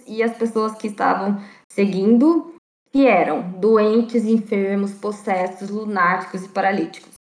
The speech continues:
Isso tá em São Mateus, o, é, quatro, um pouquinho antes dessa leitura. Quando foi realizado próximo, é, à ordenação dos doze discípulos,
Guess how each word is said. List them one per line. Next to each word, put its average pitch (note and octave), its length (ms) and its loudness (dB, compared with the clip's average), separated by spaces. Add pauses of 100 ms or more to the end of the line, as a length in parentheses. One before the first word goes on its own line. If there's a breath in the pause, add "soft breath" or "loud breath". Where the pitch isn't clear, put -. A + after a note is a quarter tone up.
(140)
Isso G#3 480 -4 (320 loud breath)
tá F3+ 180 0
em F#3 40 0
São G3 260 0
Mateus, A3 920 4 (480)
o, A3+ 360 2 (340)
é, F3+ 760 0
quatro, - 520 -2 (140)
um G3+ 60 -8
pouquinho G#3+ 320 2
antes A#3 160 0
dessa G#3+ 240 -4
leitura. A3 400 -4 (420)
Quando D#3 600 2
foi A3+ 140 6
realizado A3 720 4
próximo, C#4 960 2
é, G3+ 340 0
à F#3+ 100 2
ordenação G3+ 720 0
dos G#3+ 100 2
doze F#3+ 300 -2
discípulos, B3+ 880 -2